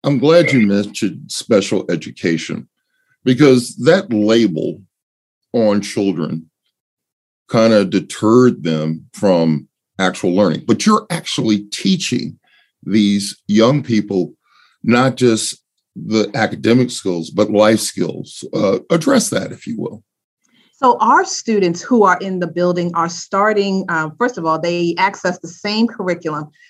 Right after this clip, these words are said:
Speaker 2: as their non-disabled peers. So if it's a sixth grade class and they're reading this particular book, they're reading the same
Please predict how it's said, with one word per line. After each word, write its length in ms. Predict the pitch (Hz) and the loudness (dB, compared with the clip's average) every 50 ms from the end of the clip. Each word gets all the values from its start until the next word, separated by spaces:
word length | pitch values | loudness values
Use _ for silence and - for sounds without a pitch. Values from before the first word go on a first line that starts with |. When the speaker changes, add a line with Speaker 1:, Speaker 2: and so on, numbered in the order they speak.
| _ _ - | _ _ 0
Speaker 2:
as 320 | 185 175 180 196 190 180 | 2 2 2 2 0 -2
their 160 | 175 190 180 | 0 0 0
non-disabled 720 | 180 170 170 156 156 160 160 160 156 156 160 160 - - - _ _ | 0 2 0 0 -2 -2 -6 -10 -10 -10 -12 -10 -12 -16 -20 _ _
peers. 140 | - - _ | -20 -20 _
So 300 | _ - - 190 165 165 | _ -14 -8 -4 -4 -2
if 120 | 156 156 156 | -4 -4 -6
it's 120 | 147 147 | -10 -12
a 60 | 143 | -12
sixth 260 | - - 277 277 - - | -6 -6 -6 -6 -4 -4
grade 220 | 240 233 226 220 | -4 -4 -4 -4
class 320 | - 214 196 196 196 190 | -4 -2 -2 -2 -2 -4
and 160 | 175 165 170 180 | -4 -6 -4 -2
they're 160 | 190 190 185 | -2 -2 -2
reading 260 | 190 190 180 180 175 | -2 -2 -2 -4 -4
this 100 | 165 175 | -4 -6
particular 480 | 170 180 - - 202 208 202 180 175 170 | -10 -12 -10 -10 -10 -6 -4 -2 -2 -2
book, 240 | 170 180 175 175 - _ _ _ _ _ | -2 -2 -4 -4 -8 _ _ _ _ _
they're 100 | - 196 | -6 -2
reading 220 | 185 185 180 175 170 | -2 0 0 0 -2
the 60 | 165 | -4
same 640 | 160 - - 208 214 220 233 240 247 247 240 240 | -6 -6 -8 -6 -4 -2 0 0 0 0 -2 -2